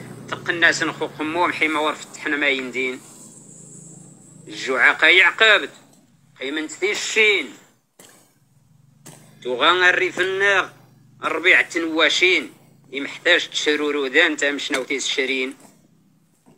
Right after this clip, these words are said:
نهارا كل شي يزغ مين تثغوفاوين. المسكين يقافو سقوغ سمير خصن تصنع عاشين. ناناسن.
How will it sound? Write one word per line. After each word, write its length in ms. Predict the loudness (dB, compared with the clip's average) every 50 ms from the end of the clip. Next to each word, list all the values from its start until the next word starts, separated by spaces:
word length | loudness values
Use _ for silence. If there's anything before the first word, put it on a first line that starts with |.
| _ _ _ _ _ _ -16
نهارا 420 | -14 -2 4 6 8 8 8 6
كل 200 | 4 2 -2 -4
شي 400 | -4 -2 0 2 2 2 2 0
يزغ 440 | -2 0 4 4 6 6 4 2 -2
مين 300 | -4 -2 -2 -2 -2 -4
تثغوفاوين. 880 | -4 -6 -6 -6 -4 -4 -4 0 2 4 4 4 4 2 2 2 0 -2 -6 -14 -20 _ _ _ -10
المسكين 540 | -8 -8 -6 -6 -8 -6 -2 -2 0 0
يقافو 400 | 0 -2 0 0 0 2 2 -2
سقوغ 280 | -4 -4 -2 -4 -4 -4
سمير 360 | -4 -4 0 2 4 4 4
خصن 320 | 2 -2 -6 -4 -4 -2 -2
تصنع 380 | -2 -2 -2 -4 -4 -2 0
عاشين. 500 | 2 2 0 0 -2 -4 -6 -6 -8 -8 -12 _ _ _ _ -20 -20 _ _ _ _ _ _ _ _ _ _ _ _ _ _ _ _ -20 -20 -20 _ _ _ _ _ _ _ _ _ _ _ _ _ _ _ _ _ _ _ -8
ناناسن. 760 | -2 0 2 2 4 2 2 2 2 0 2 2 0 -2 -6